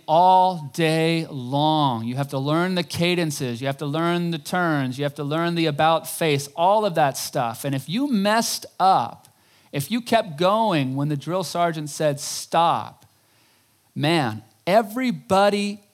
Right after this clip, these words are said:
paid the price. Everybody was down on the ground doing push-ups. Everybody was doing sit-ups. Everybody was doing whatever we had to do. It was a nightmare,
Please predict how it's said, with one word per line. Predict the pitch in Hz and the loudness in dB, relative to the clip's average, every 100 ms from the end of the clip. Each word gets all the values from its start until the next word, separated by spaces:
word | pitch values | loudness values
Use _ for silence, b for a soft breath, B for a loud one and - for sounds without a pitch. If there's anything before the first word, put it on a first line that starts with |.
| - | -6
paid | 185 185 185 175 - | 0 0 0 -2 -6
the | 165 | -10
price. | 143 - 185 170 135 117 - - | -10 -2 2 2 0 -6 -12 -2
Everybody | 185 233 240 233 208 196 | 2 2 2 0 2 2
was | 180 165 139 | -2 -4 -6
down | _ 202 190 220 220 220 | _ 0 2 2 0 -2
on | 185 180 | -4 -4
the | 170 | -6
ground | 143 170 170 160 156 | -4 0 2 2 0
doing | 156 160 151 | -2 -4 -4
push-ups. | 147 175 151 - 117 - - - | -4 -4 -4 -8 -12 -14 -16 0
Everybody | 185 233 247 202 226 214 | 2 4 0 0 2 2
was | 202 175 | -2 -6
doing | 151 180 180 | -2 -2 -2
sit-ups. | 151 185 160 135 | -4 -2 0 0
Everybody | 196 214 226 226 | -2 -2 -2 -2
was | 214 160 | -2 -4
doing | 131 202 202 | -4 -4 -2
whatever | 175 180 208 214 202 B B | 0 2 2 0 -2 B B
we | 160 175 | -2 2
had | 185 196 175 | 4 4 2
to | 180 | -4
do. | 143 185 185 | -4 -2 0
It | |
was | 160 156 | -2 -4
a | |
nightmare, | 147 156 196 240 190 170 135 104 | -2 2 2 0 -2 -2 -2 -4